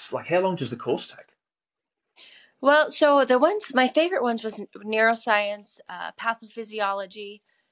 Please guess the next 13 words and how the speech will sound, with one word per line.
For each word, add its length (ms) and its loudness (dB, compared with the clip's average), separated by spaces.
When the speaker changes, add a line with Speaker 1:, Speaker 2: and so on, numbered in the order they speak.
Speaker 2:
cognitive 540 -4
neuroscience, 920 -14
biopsych, 720 -4
and 140 -10
then 80 -4
I 120 -6
took 340 -12
on 100 -10
the 80 -10
side 460 -4
positive 420 -2
psychology. 800 -20
So 480 -4